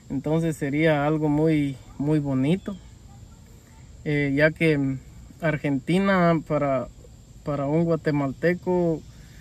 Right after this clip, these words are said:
eh, cuando mencionan el país de Argentina, pues, Argentina, nosotros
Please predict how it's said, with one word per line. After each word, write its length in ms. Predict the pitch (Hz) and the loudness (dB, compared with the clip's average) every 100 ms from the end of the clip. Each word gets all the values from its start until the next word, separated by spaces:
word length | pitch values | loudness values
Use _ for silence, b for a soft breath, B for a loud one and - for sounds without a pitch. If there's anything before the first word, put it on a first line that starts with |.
| B B B B B - | B B B B B -2
eh, 400 | 165 165 160 147 | 2 4 4 2
cuando 240 | 156 151 | 0 2
mencionan 840 | 151 151 143 175 185 170 160 156 135 B B | 2 0 2 2 4 4 4 0 -4 B B
el 120 | 156 | -4
país 280 | 147 151 175 | 0 0 2
de 60 | |
Argentina, 720 | 175 160 143 131 185 214 202 170 B B | 2 2 0 0 0 2 0 -4 B B
pues, 180 | 165 165 | -6 -4
Argentina, 600 | 151 151 135 175 196 190 | -2 -2 -2 0 0 0
nosotros 600 | 170 165 180 185 180 | 2 0 0 -2 -2